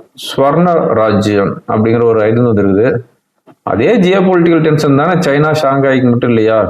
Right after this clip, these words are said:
அஹ், இங்க இறங்குது, அங்க ஏறுது, அங்க மட்டும் எப்படி ஏறுது அப்படின்னு கேட்டுக்கிறாரு. அதாவது ஜியோபொலிட்டிக்கல் டென்ஷனுங்கிறது குளோபல் லெவல்ல எல்லா மார்க்கெட்டுக்குமே தான்.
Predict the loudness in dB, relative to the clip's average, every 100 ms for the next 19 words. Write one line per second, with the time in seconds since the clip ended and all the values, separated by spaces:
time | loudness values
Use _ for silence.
0 | -6 _ _ _ _ _ _ -4 -2 0
1 | 0 2 2 0 2 0 2 0 0 2
2 | 0 0 -2 -4 -8 -18 -10 -4 0 0
3 | 0 0 0 0 0 0 0 0 0 0
4 | -2 0 0 -2 -8 -18 -20 -18 -4 -2
5 | 0 2 2 0 2 0 0 0 0 0
6 | 0 0 0 0 0 0 -4 -4 -2 0
7 | 0 2 0 0 0 0 0 0 0 0
8 | 0 -2